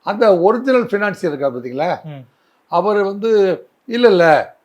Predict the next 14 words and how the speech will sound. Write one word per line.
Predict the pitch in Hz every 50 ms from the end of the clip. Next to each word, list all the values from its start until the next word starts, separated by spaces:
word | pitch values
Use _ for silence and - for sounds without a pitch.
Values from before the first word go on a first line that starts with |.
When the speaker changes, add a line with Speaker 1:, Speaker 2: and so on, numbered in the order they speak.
| _ _ _ _ -
Speaker 1:
இது | 190 202 214 208 202
வந்து | 196 190 190 196 208 220 202 190
சென்னை | - - 185 190 208 214 233 233
சிறைச்சாலையில | 214 - 196 190 202 202 139 - 190 185 185 180
இருந்து | 175 180 185 185 185 180
கமெண்ட்ஸ் | - 160 160 170 175 165 127 147
வந்துச்சு, | 139 127 123 107 - 127 131 117 104 - _ _ _ _ _ _ _ _ _ _ _ _
இல்ல | - 214 220 233 233 220 208 185 170 156 151 131 - - _ _ _ _
வேலூர் | - - 208 233 233 240 233 - -
சிறைச்சாலையில | 196 185 190 - - 185 175
இருக்கிற | 170 160 151 165 156 151
நாகேந்திரன்றது | 143 143 151 175 175 190 190 170 165 165 156 147 160 160 147
கமெண்ட் | 135 139 139 139 135 120 120
வந்துச்சு, | 117 107 95 _ - 127 127 110